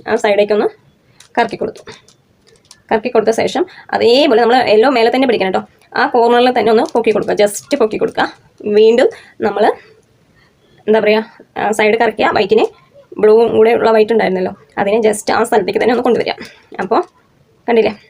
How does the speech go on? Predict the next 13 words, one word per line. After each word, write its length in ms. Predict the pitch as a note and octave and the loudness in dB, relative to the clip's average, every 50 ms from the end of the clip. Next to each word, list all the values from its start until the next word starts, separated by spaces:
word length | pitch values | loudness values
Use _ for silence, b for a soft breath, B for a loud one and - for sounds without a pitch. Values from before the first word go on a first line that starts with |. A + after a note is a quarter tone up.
| b b | b b
ഇവിടെ 140 | - A3 A3 G#3 | -4 -2 -2 -2
വൈറ്റ് 180 | G3+ F#3+ - - | -2 -2 -4 -4
ആയി, 100 | - - - b b b b b - | -6 -6 -8 b b b b b -4
ഇവിടെ 140 | - A3 A3 G#3 | -2 0 0 2
ബ്ലൂ 100 | G#3+ G#3 G#3 G3 | 2 2 2 2
ഉണ്ട് 100 | F3 - | 0 -2
കേട്ടോ, 140 | - - G3+ - - | -4 -6 -6 -4 -4
രണ്ട് 140 | G#3+ G#3 G#3+ F#3+ | -2 0 0 0
ബ്ലൂ 80 | G3 F#3+ F#3+ | 0 0 -2
ഉണ്ട് 100 | F3+ - | -2 -2
കേട്ടോ. 140 | G#3+ G#3 G#3 - - _ _ _ b b b b b b b - | -4 -4 -6 -8 -10 _ _ _ b b b b b b b -8
അപ്പോൾ 180 | F#3 - B3+ - - - - G3+ | -6 -4 -4 -4 -4 -4 -2 0
അതിനെ 220 | G#3 A3 A#3 C#4+ | 0 0 0 0